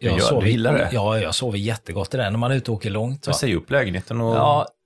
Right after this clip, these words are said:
Speaker 1: flytta ut i bilen. Jag ska se vad barnen tycker om det, va?
Speaker 2: Ja.
Speaker 1: Kanske inte lika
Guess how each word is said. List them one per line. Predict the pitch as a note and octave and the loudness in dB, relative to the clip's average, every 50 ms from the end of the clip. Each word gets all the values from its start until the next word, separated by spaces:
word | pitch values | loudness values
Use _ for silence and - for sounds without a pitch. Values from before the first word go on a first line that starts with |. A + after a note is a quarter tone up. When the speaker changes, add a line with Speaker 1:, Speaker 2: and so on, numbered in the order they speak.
| - | -16
Speaker 1:
flytta | - - D3 C#3 C#3 - C3+ | -8 -2 -2 -2 0 2 0
ut | B2 A#2 | 0 0
i | B2+ | 0
bilen. | A#2+ B2 A2 F#2 F#2 A2 | 0 2 2 2 2 0
Jag | B2 B2+ C3 | 0 -2 -2
ska | - D3+ | -2 -2
se | - - D#3 | -2 -2 0
vad | C3 C3 B2+ | 0 0 0
barnen | B2 A#2+ G#2 G#2 A#2 C3+ | 2 2 0 0 -2 -2
tycker | C#3 C#3 B2 - A#2+ | -4 -4 -4 -2 -2
om | A#2+ A#2+ | 0 0
det, | A#2 A2 | 0 0
va? | A2 G#2+ G2 F#2 _ _ _ _ - _ _ _ _ _ _ _ _ _ _ - | 0 -2 -2 -4 _ _ _ _ -20 _ _ _ _ _ _ _ _ _ _ -4
Speaker 2:
Ja. | A2+ A2 A2 B2 C3 | -2 0 0 0 0
Speaker 1:
Kanske | C#3 A2+ - - | -2 -2 -2 -4
inte | A#2 A2+ A#2 | -4 -2 -2
lika | A2 A#2 A2 G2+ - G2+ F#2 F#2 F2+ F2+ F#2 | -2 -2 -2 -2 -2 0 0 2 2 2 0